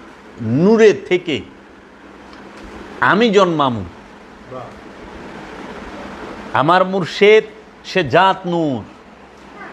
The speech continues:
Speaker 1: সে প্রকাশিত বিকশিত রূপ, স্বয়ং রব। সেই রবের নূর থেকে যখন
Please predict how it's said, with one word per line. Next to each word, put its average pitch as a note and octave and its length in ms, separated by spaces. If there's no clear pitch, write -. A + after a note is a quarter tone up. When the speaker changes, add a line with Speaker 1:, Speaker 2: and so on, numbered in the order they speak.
Speaker 1:
সে D3+ 80
প্রকাশিত F3+ 600
বিকশিত E3+ 720
রূপ, E3+ 480
স্বয়ং F3 400
রব। C#3+ 320
সেই F#3+ 320
রবের F3+ 520
নূর F#3+ 500
থেকে D#3 360
যখন D#3 380